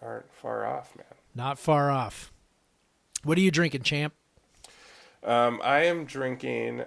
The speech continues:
Speaker 1: um, di-, just another cellar trip. Uh, Amanda and I have been doing great work on the cellar, um, this past couple weeks. Um, uh, this is, uh,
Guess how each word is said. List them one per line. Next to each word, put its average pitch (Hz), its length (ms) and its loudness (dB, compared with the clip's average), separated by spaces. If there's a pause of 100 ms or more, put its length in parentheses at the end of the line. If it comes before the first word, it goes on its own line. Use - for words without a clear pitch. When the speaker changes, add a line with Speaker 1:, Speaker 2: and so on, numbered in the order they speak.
Speaker 1:
um, 110 500 -2
di-, 127 280 -2 (100)
just - 300 -12
another 120 420 -2
cellar 131 380 4
trip. 127 520 0
Uh, 104 260 0
Amanda 120 340 -4
and 117 120 -4
I 117 140 0
have 113 160 -4
been 113 120 -10
doing 110 260 -8
great 131 280 4
work 117 360 2 (260)
on 113 140 -6
the 110 80 -8
cellar, 113 480 -2 (560)
um, 113 280 -4
this 107 160 -10
past - 380 -4
couple 117 300 -8
weeks. 113 500 -10
Um, 110 400 -2 (440)
uh, 110 180 0
this 135 300 -2
is, 127 240 -4
uh, 107 480 0